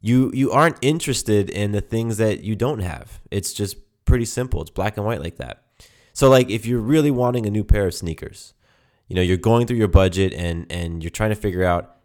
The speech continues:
how to make that happen. But at the same time, you're seeing how all of your money is already improving your life. You know, you're seeing your, your water bills, your energy bills,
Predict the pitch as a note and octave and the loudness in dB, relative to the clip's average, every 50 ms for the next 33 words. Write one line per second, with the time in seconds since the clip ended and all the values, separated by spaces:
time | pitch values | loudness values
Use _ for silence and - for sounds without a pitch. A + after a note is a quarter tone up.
0 | _ _ - G#2+ G#2 G#2 G2 F#2 F#2 - E2+ E2+ F2+ F2 F2 E2 - - D#2+ E2 | _ _ 0 0 2 2 2 -2 -4 -4 -6 -4 -2 -2 -2 0 -2 -4 -4 -4
1 | E2 _ _ _ _ - _ _ _ _ _ _ _ _ _ _ - - B2 A#2+ | -16 _ _ _ _ -20 _ _ _ _ _ _ _ _ _ _ 2 4 4 4
2 | A2 - - C#3 C3 B2 B2 - D3 D#3 D3 C3 A2+ G2 F#2 - - - B2+ D3+ | 4 0 0 0 0 0 0 0 2 2 2 2 2 0 0 0 -2 -2 0 0
3 | D3+ B2 G2+ F2+ F2 F2 E2+ _ _ _ _ _ _ _ _ _ - A2 G2+ G2 | 2 2 0 0 -2 -6 -10 _ _ _ _ _ _ _ _ _ -2 0 2 2
4 | - - - G#2 G#2+ A#2 B2 B2 G#2+ A2 G#2+ F#2+ F2+ F2 F#2+ A2+ B2+ A2+ F#2 D#2+ | 0 -2 -2 0 2 2 2 0 0 -2 -4 -2 0 0 0 0 0 0 -2 -4
5 | D2+ - - D#2+ - - - F#2+ G2+ G2+ F#2+ G2 G2+ G2 G2+ G2 F#2 F2+ F2 E2 | -4 -6 -8 -8 -8 -6 -4 -4 -2 -2 0 0 0 0 0 -2 -4 -4 -6 -10
6 | - _ _ - F#2 F2 E2+ - - A#2+ C3 B2 G2 F#2 E2 E2+ F2 D#2 E2+ G2 | -16 _ _ -12 -10 -2 0 0 2 2 0 -2 -2 -6 -6 -6 -8 -6 -4 -4
7 | G2 D#2+ - - - - - - - _ _ _ _ _ _ _ _ _ _ _ | -4 -4 -6 -10 -18 -20 -20 -20 -20 _ _ _ _ _ _ _ _ _ _ _
8 | _ - F2 F2 F2+ G2+ G#2 F#2+ - - - A2 A2 A2 G#2+ G#2+ G#2 F#2+ G2 G2 | _ -8 -4 -2 0 0 0 -2 -2 -4 -2 0 0 0 0 -2 -2 0 0 2
9 | F#2+ F#2 A#1 D2+ F2+ F2 D#2+ D#2+ E2+ F#2 G#2+ G#2+ G2 D#2+ D#2+ D#2 - - G1+ - | 0 0 -2 -2 -4 -4 -2 0 0 2 2 2 0 -2 -6 -10 -12 -14 -18 -20
10 | - - - _ _ _ _ _ _ _ _ _ - - - - F#2+ G2 G#2 G2+ | -20 -20 -20 _ _ _ _ _ _ _ _ _ -20 -18 -12 -6 -4 -2 -2 -2
11 | E2+ E2 D#2 D2+ C2+ C2 - - - - - _ _ | -2 -4 -8 -8 -10 -12 -12 -18 -20 -20 -20 _ _